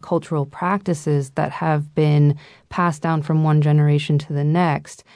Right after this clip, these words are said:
And through direct experience of the landscape, through the practice of those traditions, um, through their own empirical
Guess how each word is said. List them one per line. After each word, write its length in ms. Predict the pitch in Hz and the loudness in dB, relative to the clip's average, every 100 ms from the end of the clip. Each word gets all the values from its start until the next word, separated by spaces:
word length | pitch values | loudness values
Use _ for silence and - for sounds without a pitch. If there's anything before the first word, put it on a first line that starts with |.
| - _ - | -20 _ -4
And 160 | 160 | -2
through 440 | 151 - 165 180 170 | -2 -4 0 2 2
direct 420 | 160 156 151 151 | 2 0 -2 -4
experience 680 | 151 - - 160 151 147 151 | -6 -6 -2 2 4 2 0
of 200 | 147 151 | -4 -2
the 100 | 147 | 0
landscape, 760 | 147 147 147 - 151 143 143 _ - _ | 2 0 -2 0 2 2 0 _ -20 _
through 500 | _ - 160 170 170 | _ -8 2 4 4
the 100 | 156 | 2
practice 500 | 151 151 147 156 147 | 0 -2 0 -2 -4
of 260 | - 156 147 | -2 -2 0
those 200 | 151 143 | 0 0
traditions, 880 | - 147 151 151 165 147 143 139 - _ _ - | -2 -2 0 0 0 2 2 0 -4 _ _ -6
um, 220 | 156 151 | -2 -2
through 340 | 151 170 180 175 | -2 0 2 4
their 260 | 165 - | 2 0
own 280 | 160 160 151 | 0 2 0
empirical 1040 | 151 151 - 160 160 151 156 147 139 139 | -2 -4 -2 0 0 -2 0 2 2 0